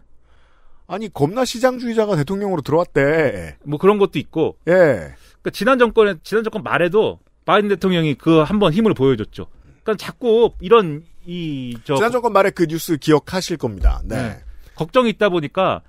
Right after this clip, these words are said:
Speaker 1: 음.
Speaker 2: 바이든이 자꾸 뭐 회의를 열면은 그 반도체 그 웨이퍼를 흔들어 제끼면서
Speaker 1: 네.
Speaker 2: "야, 이게 아주 중요한 거야, 이게."
Speaker 1: 음.
Speaker 2: 어?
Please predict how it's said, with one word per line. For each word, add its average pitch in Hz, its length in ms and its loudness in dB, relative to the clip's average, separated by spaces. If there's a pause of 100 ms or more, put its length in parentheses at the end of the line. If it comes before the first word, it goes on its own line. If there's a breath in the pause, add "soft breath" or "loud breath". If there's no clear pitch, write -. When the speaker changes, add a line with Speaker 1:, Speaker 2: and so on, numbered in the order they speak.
Speaker 1:
음. 196 240 -10
Speaker 2:
바이든이 254 440 0
자꾸 - 520 0
뭐 254 160 0
회의를 269 320 2
열면은 170 840 2
그 165 100 -2
반도체 160 380 0
그 123 80 -2
웨이퍼를 180 460 4
흔들어 226 240 0
제끼면서 117 840 -2
Speaker 1:
네. 85 340 -6
Speaker 2:
"야, 175 200 2
이게 147 180 -2
아주 165 160 0
중요한 180 380 0
거야, 127 480 0
이게." 113 400 -4
Speaker 1:
음. 117 60 -6
Speaker 2:
어? 185 200 -6